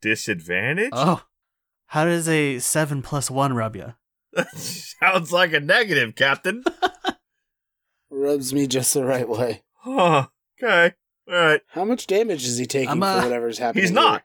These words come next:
Speaker 3: here?
Speaker 1: He's just stuck to the door.
Speaker 2: Stuck, guys.
Speaker 3: Okay.
Speaker 1: He can't get his hand
Speaker 2: Hey,
Speaker 1: off.
Speaker 2: uh, anyone?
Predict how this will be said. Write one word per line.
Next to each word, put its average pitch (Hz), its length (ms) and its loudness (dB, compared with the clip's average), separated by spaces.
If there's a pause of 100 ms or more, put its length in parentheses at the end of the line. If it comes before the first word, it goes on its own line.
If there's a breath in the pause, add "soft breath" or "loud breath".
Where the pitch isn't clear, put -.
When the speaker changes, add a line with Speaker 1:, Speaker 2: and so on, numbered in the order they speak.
(140)
Speaker 3:
here? 143 120 -4
Speaker 1:
He's 135 140 -2
just 147 380 2
stuck 147 340 0
to 143 80 -6
the 147 80 -4
door. 147 180 2
Speaker 2:
Stuck, 214 360 0
guys. 160 380 0
Speaker 3:
Okay. 143 420 -6
Speaker 1:
He 139 60 -12
can't 151 240 0
get 147 80 -4
his 143 100 0
hand 156 180 6
Speaker 2:
Hey, 220 40 6
Speaker 1:
off. 208 200 4
Speaker 2:
uh, - 640 -16
anyone? 220 300 2